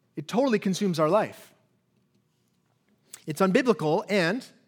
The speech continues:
it's bad economics, okay? Hear me out on this, okay? I, I know, I listened to a podcast, so we're in trouble. But listen, it's bad economics. Here's the thing. Economists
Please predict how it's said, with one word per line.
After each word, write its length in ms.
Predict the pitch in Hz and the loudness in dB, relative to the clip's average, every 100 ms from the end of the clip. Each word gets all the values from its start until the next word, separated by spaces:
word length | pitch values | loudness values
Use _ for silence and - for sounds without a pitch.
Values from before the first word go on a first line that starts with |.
| _ _ _ _ _ _ _ _ _ _ _ _ _ _ - | _ _ _ _ _ _ _ _ _ _ _ _ _ _ -12
it's 160 | 160 | -12
bad 420 | 139 165 196 208 202 | -4 -2 0 -4 -6
economics, 600 | 165 143 110 - - - _ _ _ _ _ _ _ _ | -8 -8 -10 -16 -20 -20 _ _ _ _ _ _ _ _
okay? 200 | 127 170 _ _ _ _ _ _ _ _ _ _ _ | -14 -14 _ _ _ _ _ _ _ _ _ _ _
Hear 120 | - 156 | -8 -2
me 100 | 151 | 0
out 100 | 131 | -2
on 80 | |
this, 260 | 113 98 - - | -6 -14 -18 -8
okay? 280 | 127 143 - _ _ _ _ | -6 -6 -8 _ _ _ _
I, 280 | - - 127 | -14 -8 -8
I 40 | |
know, 140 | 131 117 | -6 -6
I 60 | |
listened 240 | 131 139 139 | -6 -8 -12
to 80 | |
a 20 | 117 | -10
podcast, 400 | 139 113 107 92 | -8 -8 -10 -12
so 160 | 135 | -12
we're 140 | 120 139 | -6 -6
in 80 | |
trouble. 240 | 139 147 95 | -4 -6 -2
But 160 | 156 | 0
listen, 260 | 175 190 107 - - - - - - _ _ _ _ _ _ - | 2 0 -2 -14 -20 -20 -20 -20 -20 _ _ _ _ _ _ -6
it's 160 | 180 | -4
bad 260 | 151 202 254 | 4 6 6
economics. 540 | 269 233 208 220 285 | 2 2 2 0 -4
Here's 160 | 214 226 | -2 0
the 80 | 226 | 0
thing. 200 | 226 170 | 0 -2
Economists 760 | 165 220 330 302 170 175 - | -4 2 2 2 0 -2 -8